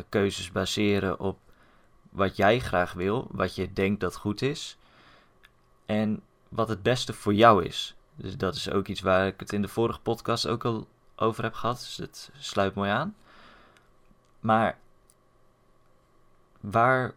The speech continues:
word je bijvoorbeeld blij van? Wat is iets waarvan jij zegt van, nou, dit wil ik mijn hele leven doen of, eh, hier wil ik graag meer mee bezig? En doe je dat ook? Dat is dan ook de vraag. Heb, ben,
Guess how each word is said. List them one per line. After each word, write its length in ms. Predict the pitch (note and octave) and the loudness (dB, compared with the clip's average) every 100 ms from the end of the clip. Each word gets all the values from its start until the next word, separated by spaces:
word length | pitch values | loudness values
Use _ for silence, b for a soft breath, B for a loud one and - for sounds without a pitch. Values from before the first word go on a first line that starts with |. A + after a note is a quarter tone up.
| - | -10
word 280 | G2+ B2 | -4 -4
je 60 | B2 | -4
bijvoorbeeld 420 | G#2 - A2 G2+ | -10 -4 -2 -2
blij 280 | G#2 A2+ C3 | 4 4 4
van? 320 | - A#1 G#2 - _ - - - | 0 -4 -4 -16 _ -20 -20 -14
Wat 280 | G2 A2 | -4 -2
is 420 | A#2+ B2 - - - | 0 -4 -4 -10 -12
iets 340 | - D3 - - | -8 -6 -6 -8
waarvan 420 | - G#2+ - G2+ | -2 -2 -2 -2
jij 240 | G#2+ B2 | 2 2
zegt 300 | B2+ A#2 B2+ | 0 -4 -6
van, 180 | - A2+ | -6 -4
nou, 200 | G#2 F#2+ | 0 0
dit 360 | G2+ A2+ - - _ b b b b - _ | 0 -2 -2 -20 _ b b b b -20 _
wil 180 | - A2 | -4 0
ik 180 | A2 G#2+ | 0 2
mijn 120 | G#2+ | 2
hele 220 | A2 B2 | 4 4
leven 340 | A#2+ A2 A2 G2+ | 6 4 2 -2
doen 360 | A2 A#2+ B2 - | -2 -2 -4 -6
of, 380 | G2+ G2 - - b b b b _ | -6 -6 -10 -20 b b b b _
eh, 280 | - F2+ F#2 | -12 -6 -4
hier 260 | F2+ F#2+ A#2+ | -2 0 2
wil 100 | A2+ | 2
ik 60 | |
graag 320 | - A#2 A2+ - | 2 0 0 2
meer 260 | A2+ B2+ | 0 2
mee 120 | C3 | 0
bezig? 680 | A2 A2+ A#2 A2 B2 C3 - - b b b b b b _ _ _ _ | 2 2 2 -2 -6 -6 -12 -20 b b b b b b _ _ _ _
En 380 | - A2+ A2+ A2 | -6 -2 -2 -4
doe 260 | - G2 D3 | -6 2 4
je 60 | B2 | 6
dat 240 | E2+ - | 2 -2
ook? 320 | C2 C2 - - | -6 -8 -12 -12
Dat 260 | - G#2 | -2 0
is 200 | A2 G2 | 0 -6
dan 340 | - G#2+ G#2 - | -6 -2 -2 0
ook 220 | B2 B2 | 0 0
de 80 | - | -8
vraag. 480 | - - - - - - - - - F#2 | -8 -8 -8 -14 -20 -20 -20 -20 -16 -12
Heb, 220 | F2+ G2+ B2 | -4 -4 -4
ben, 360 | - G#2 G#2+ | -2 -2 -2